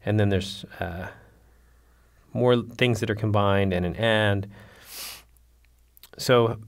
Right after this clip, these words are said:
how many things are being anded together in the formula? So I want you to figure out an actual expression in terms of k, n, and m that will tell you the answer, but I'll actually ask you to do it for just a concrete example.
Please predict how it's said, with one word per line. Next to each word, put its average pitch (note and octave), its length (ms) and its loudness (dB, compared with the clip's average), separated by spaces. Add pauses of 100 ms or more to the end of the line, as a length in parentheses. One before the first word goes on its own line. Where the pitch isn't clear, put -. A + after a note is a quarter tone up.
how D#3+ 160 4
many E3+ 140 8
things C#3 280 4
are A2 180 4 (140)
being A#2+ 240 2
anded A#2 400 6
together G2+ 500 4 (880)
in G#2 160 -2
the F#2+ 60 0
formula? F2 480 -6 (440)
So - 120 0
I - 20 6
want D#3+ 160 4
you D#3 40 -2
to C3+ 60 0
figure E3 300 2
out D3 220 4 (260)
an C3 80 2
actual C3+ 300 2
expression B2 840 2 (140)
in A#2 120 0
terms B2 300 0
of A2+ 120 -6
k, C3 340 2
n, B2 240 2
and A2+ 100 2
m A2 480 0 (300)
that G2 100 -4
will A2+ 100 -2
tell A2+ 200 0
you G#2+ 160 2
the G2+ 140 0
answer, F#2+ 380 -2 (280)
but C3+ 180 2
I'll C#3 220 8
actually C3+ 460 2
ask B2+ 260 4
you A#2 60 -2
to A2+ 60 -2
do A2 160 2
it G#2 80 0
for A2 140 -4
just G#2+ 240 -4
a A2 60 0
concrete G#2 560 -2
example. F#2+ 580 -4